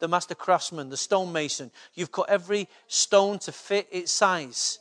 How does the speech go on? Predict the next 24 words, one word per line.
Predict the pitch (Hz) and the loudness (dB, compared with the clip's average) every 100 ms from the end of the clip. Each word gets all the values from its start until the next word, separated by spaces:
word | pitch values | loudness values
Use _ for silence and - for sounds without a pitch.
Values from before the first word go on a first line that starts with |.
| - _ _ _ _ _ _ | -14 _ _ _ _ _ _
Every, | 180 170 190 | 2 4 6
that's | 185 - | 4 6
why | 190 | 6
the | 175 160 | 8 6
whole | 196 | 4
building | 156 202 190 170 | 4 4 4 0
is | 143 | -4
joined | - 185 190 | 0 0 0
together, | - 175 175 151 131 - _ _ _ _ _ | -4 -2 0 -2 -6 -10 _ _ _ _ _
supporting | - 190 - 214 202 196 | 0 2 8 8 8 2
itself, | 175 156 185 156 127 | -2 0 4 4 4
doing | 202 190 | 2 2
the | 175 | 0
part | - 208 208 170 | 4 6 6 2
it | 175 | -6
needs | 185 185 - | -6 -4 -6
to | 196 | -4
do. | 156 180 139 _ _ _ _ _ _ | 0 0 0 _ _ _ _ _ _
Father, | - 202 220 | 8 10 10
I | 185 | 8
thank | 160 220 208 | 4 -2 -2
you, | 214 | 2
oh | 202 | 4
God, | 180 190 185 | 4 6 6